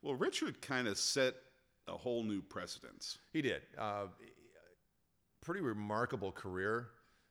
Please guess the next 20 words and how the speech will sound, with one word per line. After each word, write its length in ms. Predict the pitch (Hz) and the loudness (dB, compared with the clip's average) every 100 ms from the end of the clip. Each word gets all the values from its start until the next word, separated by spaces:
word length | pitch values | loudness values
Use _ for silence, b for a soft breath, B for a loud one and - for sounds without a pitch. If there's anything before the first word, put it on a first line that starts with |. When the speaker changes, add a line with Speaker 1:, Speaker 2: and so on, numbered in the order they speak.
| b - | b -10
Speaker 2:
Uh, 360 | 90 90 92 90 | -6 -4 -4 -6
a 40 | 101 | 0
lot 220 | 104 110 | 4 4
of 80 | 101 | 4
highs 280 | 110 113 | 2 2
and 140 | 98 92 | 0 0
lows. 300 | 104 107 104 | 2 2 0
He 60 | |
was 100 | 98 | -2
a 80 | 92 80 | -4 -6
totally 280 | - 135 143 | -4 -2 0
different 320 | 107 117 98 | 0 -2 -4
person 360 | - 110 104 95 - | -2 -2 -2 -6 -4
off 380 | 95 101 - - _ _ _ _ - | 0 0 -2 -12 _ _ _ _ -12
s-, 240 | - - - | -10 -10 -8
the 100 | 95 | -6
stage 460 | - 110 104 101 92 | -2 0 0 0 -2
than 100 | 90 | -6
he 60 | |
was 300 | 92 92 85 | -4 -2 -2